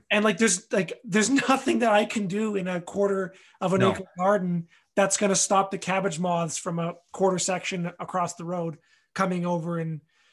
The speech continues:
Speaker 1: and because it's like, there's, there's so much imbalance. So, like, I-, I'd be curious if,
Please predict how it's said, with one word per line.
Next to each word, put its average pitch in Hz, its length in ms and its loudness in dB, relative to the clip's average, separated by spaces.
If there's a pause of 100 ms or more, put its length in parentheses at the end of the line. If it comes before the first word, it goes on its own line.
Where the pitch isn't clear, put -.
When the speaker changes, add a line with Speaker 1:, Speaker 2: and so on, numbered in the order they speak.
(340)
Speaker 1:
and 160 380 -4
because 175 240 0
it's 165 80 -4
like, 180 100 -4
there's, 175 220 -4
there's 170 260 -4
so - 320 -2
much 185 200 -4
imbalance. 160 360 -6
So, 208 100 4
like, 190 260 4 (120)
I-, - 140 -10
I'd 185 100 -4
be 202 100 0
curious 202 540 0
if, 185 220 -6